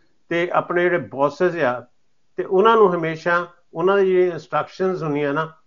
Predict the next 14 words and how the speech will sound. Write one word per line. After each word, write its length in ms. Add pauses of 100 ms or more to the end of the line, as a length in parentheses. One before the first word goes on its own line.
ਉਹਨਾਂ 140
ਨੂੰ 120
ਫਾਲੋ 340
ਕਰੋ। 320 (120)
ਕਈ 100
ਵਾਰੀ 220
ਤੁਹਾਡੇ 260
ਬੌਸਸ 420
ਤੁਹਾਡੇ 220
ਤੋਂ 100
ਬਹੁਤ 340
ਛੋਟੇ 260
ਹੁੰਦੇ 320
ਆ, 80